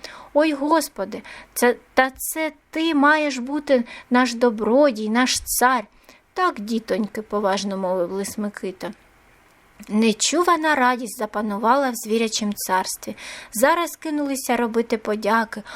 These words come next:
Орли та яструби наловили курей, вовки та ведміді нарізали овець, телят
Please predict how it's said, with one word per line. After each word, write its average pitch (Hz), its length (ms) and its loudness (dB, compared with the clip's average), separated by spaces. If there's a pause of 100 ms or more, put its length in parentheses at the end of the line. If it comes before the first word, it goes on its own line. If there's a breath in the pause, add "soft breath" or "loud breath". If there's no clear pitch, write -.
(180 loud breath)
Орли 247 320 4
та 277 140 4
яструби 233 640 2
наловили 220 540 2
курей, 247 600 2
вовки 214 340 0
та 277 140 2
ведміді 254 500 0
нарізали 254 580 4
овець, 240 720 2
телят 240 460 4